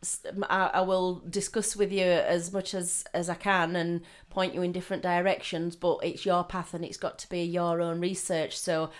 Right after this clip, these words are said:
I would encourage you to go away and believe not a word of what I've told you,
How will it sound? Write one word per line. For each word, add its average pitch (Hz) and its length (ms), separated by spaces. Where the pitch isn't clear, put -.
I 180 160
would 170 220
encourage 175 560
you 160 80
to - 140
go 175 200
away 165 300
and 160 120
believe 165 380
not 185 300
a 180 40
word 185 300
of 165 140
what 170 240
I've 175 180
told 180 380
you, 151 140